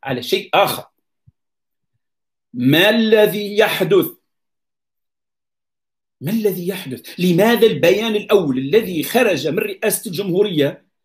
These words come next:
ما يوضحش أن الرئيس، البوست هذا اللي نشره في الفيسبوك يقول بأن الرئيس يمارس مهام؟ لماذا حطوه وينتظروا، كأنه ينتظروا في رد الفعل الشارع، وبعد ذلك يزيدوا يوضحوا، وبعد ما، ما الذي يحدث؟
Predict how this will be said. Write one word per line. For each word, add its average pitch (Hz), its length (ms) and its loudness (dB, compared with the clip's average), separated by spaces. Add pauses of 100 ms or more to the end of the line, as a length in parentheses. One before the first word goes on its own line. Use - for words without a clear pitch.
(180)
ما 185 160 2
يوضحش 185 720 -2
أن 208 60 -2
الرئيس، 202 640 -6
البوست 160 400 -4
هذا 170 140 2
اللي 160 120 -2
نشره 156 260 -6
في - 80 -10
الفيسبوك 170 520 -8
يقول 294 240 -4
بأن 233 220 -6
الرئيس 202 360 -8
يمارس 196 420 -4
مهام؟ 120 340 -6 (920)
لماذا 214 300 0
حطوه 247 600 0 (300)
وينتظروا، 143 480 -2
كأنه 175 300 -4
ينتظروا 160 360 -2
في 156 100 -4
رد 135 200 0
الفعل 165 280 -4
الشارع، - 560 0 (120)
وبعد 160 340 0
ذلك 180 340 2
يزيدوا 240 480 -2 (160)
يوضحوا، 240 560 0 (100)
وبعد 127 360 -4
ما، 127 320 -6
ما 123 80 -8
الذي 165 260 -8
يحدث؟ - 260 -10